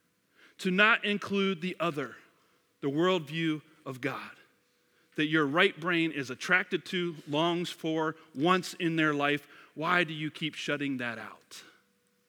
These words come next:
God is so important. And this is the thing. Hebrews tells us what is required for us to know God. <laughs> Faith. Hebrews eleven one defines faith this way. "Now faith is confidence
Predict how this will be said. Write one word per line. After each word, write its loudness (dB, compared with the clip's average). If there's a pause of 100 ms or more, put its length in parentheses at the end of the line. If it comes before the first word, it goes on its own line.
(1080)
God 0
is -8
so -4
important. -2
And 2
this 0
is -4
the -4
thing. 0
Hebrews 0
tells -4
us -10 (260)
what 4
is 2
required 4 (360)
for 6
us 6
to 4
know 8
God. 4 (320)
<laughs> -20
Faith. -6 (1400)
Hebrews 6
eleven 6
one 6
defines 2
faith 4
this 2
way. 6
"Now 8
faith 4
is 2
confidence 4